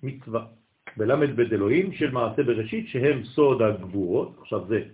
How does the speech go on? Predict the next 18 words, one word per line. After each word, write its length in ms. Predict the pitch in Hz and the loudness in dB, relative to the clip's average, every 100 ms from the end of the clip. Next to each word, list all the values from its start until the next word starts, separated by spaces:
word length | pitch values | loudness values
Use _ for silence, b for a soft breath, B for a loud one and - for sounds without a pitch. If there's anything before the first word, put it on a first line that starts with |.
| _ _ _ _ - | _ _ _ _ -16
הגבורות, 460 | 95 131 240 190 | -2 6 8 8
אמרנו 480 | 113 117 123 131 123 | 4 0 0 -2 -2
שיש 380 | 131 127 127 - _ - | 2 2 0 -8 _ -8
חסדים, 520 | 113 165 208 127 - - _ - _ _ _ _ _ _ | -2 2 4 2 -2 -18 _ -20 _ _ _ _ _ _
אבל 180 | 120 110 | -2 0
יש 120 | 117 107 | 2 4
גם 140 | 120 | 2
גבורות. 440 | 113 185 311 - - - b b b b _ _ | 2 4 6 6 2 -14 b b b b _ _
זה 240 | 107 147 185 - - _ _ _ _ | 2 4 4 0 -18 _ _ _ _
שלושים 420 | - 143 - 302 240 | -2 0 4 6 6
ושתיים 640 | 208 - 202 220 262 311 - _ _ _ _ _ _ _ _ _ _ _ _ _ _ _ _ _ _ _ | 4 6 8 8 4 -2 -8 _ _ _ _ _ _ _ _ _ _ _ _ _ _ _ _ _ _ _
הופעת 480 | 143 - 165 202 - | -2 2 4 4 2
שם 300 | - 165 156 | 0 0 2
אלוהים. 360 | 143 117 101 - - _ _ _ _ _ _ - | 0 0 -4 -8 -18 _ _ _ _ _ _ 0
בנהיר 720 | 101 220 220 180 131 139 143 | 8 8 8 4 2 2 2
מצווה. 480 | 139 131 - 98 90 - _ _ _ _ _ _ _ _ _ _ _ _ _ | 0 -6 -8 -8 -8 -8 _ _ _ _ _ _ _ _ _ _ _ _ _
בלמד 880 | 98 90 113 123 120 120 151 143 110 | -8 0 2 2 2 8 8 8 4
בית, 260 | 92 113 - | 2 2 2